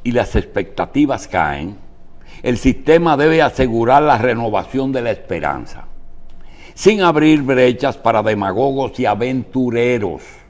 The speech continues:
Experiencias amargas aconsejan diversidad dentro de la unidad para cerrar el paso a la vota-, a la volatilidad. Fragmentación, polarización e incertidumbre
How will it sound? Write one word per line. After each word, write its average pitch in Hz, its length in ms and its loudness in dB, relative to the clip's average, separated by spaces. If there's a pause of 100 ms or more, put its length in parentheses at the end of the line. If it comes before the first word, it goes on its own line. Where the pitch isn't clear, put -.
(800)
Experiencias 135 840 2
amargas 135 540 2
aconsejan 127 720 0
diversidad 117 640 0
dentro 117 360 -2
de 110 80 0
la 104 100 0
unidad 107 600 0 (460)
para 92 220 -2
cerrar 113 440 0
el 110 160 2
paso 117 360 2
a - 20 -2
la 107 120 0
vota-, 131 460 -2
a 104 120 0
la 101 140 2
volatilidad. 110 1000 -2 (1400)
Fragmentación, 143 960 4
polarización 135 960 4
e 143 40 4
incertidumbre 143 1000 2